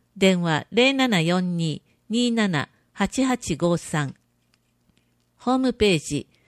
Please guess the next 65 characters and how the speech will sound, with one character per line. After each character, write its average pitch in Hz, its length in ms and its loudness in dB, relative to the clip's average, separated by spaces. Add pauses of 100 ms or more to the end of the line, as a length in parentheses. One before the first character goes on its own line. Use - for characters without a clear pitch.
(240)
ダ 196 160 6
ブ 240 120 2
リ 262 140 2
ュ - 20 -
ー - 20 -2
ダ 240 140 4
ブ 233 80 -4
リ 240 100 2
ュ - 40 4
ー - 20 2
ダ 233 160 4
ブ 190 80 0
リ 160 100 2
ュ 147 80 0
ー - 100 -6
ド 156 120 2
ッ - 20 2
ト - 320 -4 (300)
プ - 80 -2
リ 247 140 4
フ、 - 280 -4 (300)
ピ 240 240 0
ー 233 40 4
ア 226 60 2
ー 220 40 0
ル 208 100 4
イ 202 160 2
ー 190 60 4
エ - 20 2
フ - 320 -4 (100)
ド 170 120 0
ッ 170 140 -2
ト 165 220 -2 (300)
ナ 240 180 2
ラ、 160 200 0 (280)
エ 202 140 0
ヌ 240 120 2
エ 202 360 2
ー 196 40 -2
ア 196 120 2
ー - 20 2
ル 190 100 2
エ 175 300 2
ー - 20 -20
ド 165 100 0
ッ - 20 0
ト - 320 -6 (320)
ジ 233 140 0
ェ - 40 6
ー 247 140 -4
ピ 208 260 -2
ー - 20 -20
ス - 160 -6
ラ 165 140 0
ッ - 20 -6
シ - 260 -10
ュ - 80 -8 (340)
一 214 360 0
一 196 220 -2
七 170 360 0
四 185 300 0
七 151 340 -2 (100)
ド 160 100 0
ッ - 20 0 (140)
ト 143 160 -4